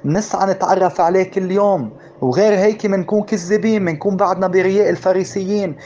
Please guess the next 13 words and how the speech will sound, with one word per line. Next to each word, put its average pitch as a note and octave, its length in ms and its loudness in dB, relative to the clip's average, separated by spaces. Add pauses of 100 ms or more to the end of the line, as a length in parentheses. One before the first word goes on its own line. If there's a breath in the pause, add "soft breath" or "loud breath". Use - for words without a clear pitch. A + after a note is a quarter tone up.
(180 loud breath)
إذا C#3+ 180 -2
هيك F#3 280 -2
بس F3 280 -4
يا E3 60 2
حبيبي D#3+ 480 0
يسوع، F#3+ 400 0 (280 loud breath)
وما D3 120 2
بعطيه F3+ 340 2
ولا F#3 200 2
دقيقة E3+ 300 2
من E3+ 140 -2
وقتي E3+ 340 -2
بنهاري، D#3+ 640 0